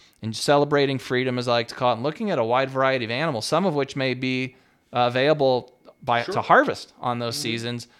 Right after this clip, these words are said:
Speaker 1: Uh, Coues deer hunt's something you really wanna look at, and the guys at Diamond Outfitters,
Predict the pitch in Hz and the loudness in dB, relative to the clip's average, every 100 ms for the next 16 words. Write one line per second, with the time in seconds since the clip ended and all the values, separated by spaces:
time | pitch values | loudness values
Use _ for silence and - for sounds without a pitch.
0 | _ - 123 - 156 160 151 139 131 123 | _ -4 -2 0 -2 0 -2 -2 -4 -4
1 | 131 120 120 113 117 113 113 113 113 113 | -6 -6 -6 -4 -2 -2 -2 -4 -4 -4
2 | 107 104 104 104 120 127 127 127 120 120 | -4 -4 -6 -2 0 0 -2 -4 -2 -2
3 | 117 110 117 117 110 | -4 -4 -4 -4 -6